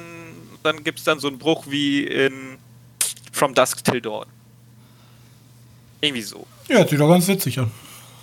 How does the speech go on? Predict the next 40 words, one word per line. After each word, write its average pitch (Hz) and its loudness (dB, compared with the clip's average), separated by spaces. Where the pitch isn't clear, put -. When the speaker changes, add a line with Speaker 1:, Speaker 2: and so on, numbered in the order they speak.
Speaker 1:
Ja, - 2
nur 143 0
sehen 131 0
die 131 -2
Viecher 139 0
mir 123 -2
dann 117 2
doch - -4
eher 123 4
aus 110 2
wie 110 -16
Zombies, 120 -4
weil 101 2
bei 104 2
From 110 -6
Dusk 107 2
Till 117 0
Dawn 113 0
waren 107 4
das 107 0
ja 104 6
so 107 -6
Vampir, 110 -2
Zombie, 92 -6
keine 104 0
Ahnung. 92 -8
Ähm, 151 4
hoffentlich 185 2
macht 185 -2
der 180 0
auch 170 2
Spaß, - -2
dann 190 -4
interessant. 156 -2
The 131 -4
Pale 180 2
Door 127 0
heißt 104 -6
der 107 -10
Film. 113 -14